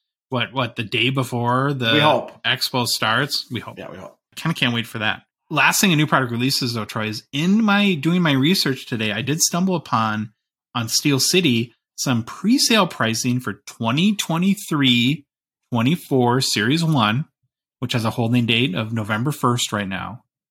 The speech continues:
Speaker 1: which could have Connor Bedard and Young Guns. And there are some retail S K Us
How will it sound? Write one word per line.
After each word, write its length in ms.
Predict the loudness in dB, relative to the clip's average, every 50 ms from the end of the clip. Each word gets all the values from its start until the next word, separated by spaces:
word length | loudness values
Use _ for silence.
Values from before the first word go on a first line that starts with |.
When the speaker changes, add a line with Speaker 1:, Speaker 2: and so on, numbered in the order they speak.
| _ _ _ _ _ _ _
Speaker 1:
which 180 | -12 -12 -10 -4
could 200 | -2 0 2 4
have 240 | 4 2 2 0
Connor 260 | 0 0 0 2 2 0
Bedard 280 | 0 2 2 2 2 2
and 20 | 0
Young 200 | 0 0 0 0
Guns. 440 | 0 -2 -4 -6 -10 -18 -20 -20 -20 _ _ _ _ _ _ _ _ -4
And 120 | 0 2 4
there 140 | 4 4
are 60 | 4 4
some 340 | 2 2 2 2 2 2
retail 840 | 2 2 2 2 2 2 2 2 2 2 2 2 0 -2 -6 -10 _ _ _ _ _ _ -6
S 140 | -4 -4 -2
K 240 | -2 -2 -2 0
Us 420 | 0 0 0 0 -2 -2 -4 -6